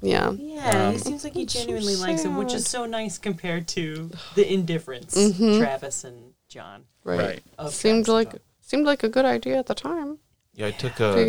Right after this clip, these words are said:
Speaker 4: a
Speaker 1: another
Speaker 4: sense
Speaker 1: husband.
Speaker 4: motive test while we were watching that scene, and he, he was very genuine.
Speaker 1: Yeah.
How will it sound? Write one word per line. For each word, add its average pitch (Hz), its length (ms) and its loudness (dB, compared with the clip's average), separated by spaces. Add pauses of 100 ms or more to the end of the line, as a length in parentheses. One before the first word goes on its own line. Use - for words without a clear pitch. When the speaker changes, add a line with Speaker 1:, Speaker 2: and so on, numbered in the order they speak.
Speaker 4:
a 208 40 0
Speaker 1:
another 208 200 2
Speaker 4:
sense 208 240 0
Speaker 1:
husband. - 140 0
Speaker 4:
motive 185 220 -2
test - 420 -6 (400)
while 92 240 -2
we 90 60 0
were 87 120 0
watching 90 380 -2
that 58 180 -6
scene, 73 280 -4
and 90 100 -10
he, 95 160 -14 (420)
he 107 80 -20
was 95 140 -8
very 82 220 -4
genuine. 71 460 -10
Speaker 1:
Yeah. 160 260 2